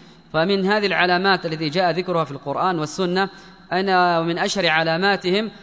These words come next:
أن طلبهم للعلم ما كان لله، طلبهم للعلم ليس لله، ما يطلبون العلم لله ولا لوجه الله،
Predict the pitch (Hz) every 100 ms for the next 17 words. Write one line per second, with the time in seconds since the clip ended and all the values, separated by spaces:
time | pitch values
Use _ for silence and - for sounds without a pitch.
0 | - - 220 233 220 220 220 254 233 220
1 | 202 170 185 214 233 - - - 196 254
2 | 262 262 247 220 185 143 117 92 - -
3 | - - - - - - - 170 214 196
4 | 185 165 165 240 185 - - 233 262 220
5 | 175 147 113 104 - - - - - -
6 | - - _ _ _ 214 226 208 185 196
7 | 196 170 196 170 165 180 226 214 202 190
8 | 170 135 147 135